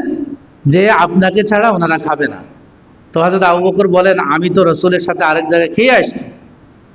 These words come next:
তারপরও ওনাদের সাথে শরীক হয়েছে।" তা আমি বলতেছিলাম যে আসহাবুস সুফফা,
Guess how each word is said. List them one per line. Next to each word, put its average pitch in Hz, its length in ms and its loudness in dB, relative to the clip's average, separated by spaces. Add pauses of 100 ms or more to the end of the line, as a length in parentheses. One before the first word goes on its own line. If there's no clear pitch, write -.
(280)
তারপরও 208 440 0
ওনাদের 170 400 0
সাথে 165 220 -2
শরীক 196 380 2
হয়েছে।" - 280 -2 (300)
তা 175 80 0
আমি 247 180 2
বলতেছিলাম 254 560 2
যে 247 80 2
আসহাবুস 240 580 0
সুফফা, - 440 0